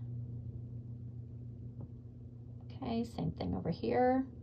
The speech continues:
And then I'll just cut right up to meet them right in that top corner there. And then I'm going to do the same for the other three corners. So you have all four corners cut out.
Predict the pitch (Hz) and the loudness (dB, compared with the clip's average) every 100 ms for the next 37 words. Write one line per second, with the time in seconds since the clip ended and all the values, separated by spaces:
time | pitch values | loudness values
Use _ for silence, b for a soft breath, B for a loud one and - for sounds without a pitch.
0 | - - - - - - - - - - | -10 -10 -10 -8 -10 -10 -10 -10 -10 -14
1 | - - - 180 170 156 151 147 170 - | -18 -20 -6 2 6 6 4 2 -2 -4
2 | - - 262 262 269 233 226 - - 185 | -2 2 4 8 8 10 8 4 2 4
3 | 180 180 - - - 170 170 175 170 - | 4 2 -2 -8 0 2 4 4 2 2
4 | - - - - 87 92 - - - - | -4 0 2 4 2 2 0 -6 -6 -4
5 | - - - - - - - - - 220 | 0 0 0 0 0 0 0 0 4 4
6 | 269 - - - - - - - - - | 2 -2 -6 -4 -4 -4 -4 -4 -4 -4
7 | - - - - - - - 196 196 202 | -4 -4 -6 -6 -6 -2 6 10 10 10
8 | 208 208 202 202 214 190 185 - 240 247 | 10 10 10 10 12 12 10 6 8 8
9 | 262 214 196 208 233 240 - 233 226 - | 10 10 10 12 12 12 8 6 6 6
10 | - 170 160 - - - - - - 175 | 4 6 6 4 0 0 0 -2 0 4
11 | 165 165 - - 196 - 208 196 - 156 | 6 6 6 8 8 10 8 8 6 6
12 | 156 170 - - - - | 8 6 4 4 4 2